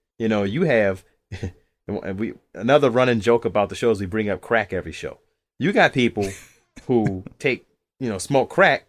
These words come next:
Speaker 1: and it ruins their life. You got other
Speaker 2: Yeah.
Speaker 1: people who are functioning crackheads, doctors who smoke it, you know. So I'm not saying that's healthy <laughs> by any means, but I'm just using that to illustrate that there are degrees.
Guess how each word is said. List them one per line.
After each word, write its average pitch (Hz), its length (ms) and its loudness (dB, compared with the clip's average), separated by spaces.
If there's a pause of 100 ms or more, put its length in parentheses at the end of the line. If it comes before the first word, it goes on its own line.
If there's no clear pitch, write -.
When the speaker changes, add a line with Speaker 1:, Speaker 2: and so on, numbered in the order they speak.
(120)
Speaker 1:
and 123 140 0
it - 80 2
ruins 127 280 2
their 113 100 4
life. 151 360 -2 (340)
You 180 140 2
got 175 160 6
other 185 260 4
Speaker 2:
Yeah. 143 140 6
Speaker 1:
people 110 220 -2 (320)
who 180 120 4
are 131 100 6
functioning 147 560 0
crackheads, 156 600 -2 (240)
doctors 135 460 2
who 131 140 -4
smoke 190 340 2
it, - 160 -8 (280)
you 131 140 2
know. 123 320 2 (420)
So 131 520 4 (380)
I'm 175 140 2
not 185 140 4
saying 120 200 0
that's 127 240 0
healthy - 460 -6 (200)
<laughs> - 200 -2
by 120 180 6
any 113 160 2
means, 107 340 -2 (300)
but 135 120 6
I'm 156 100 4
just 156 180 -2
using 160 220 0
that 143 140 4
to 123 100 2
illustrate 131 600 0 (260)
that 110 120 -4
there 135 160 6
are 143 180 6
degrees. 117 680 -2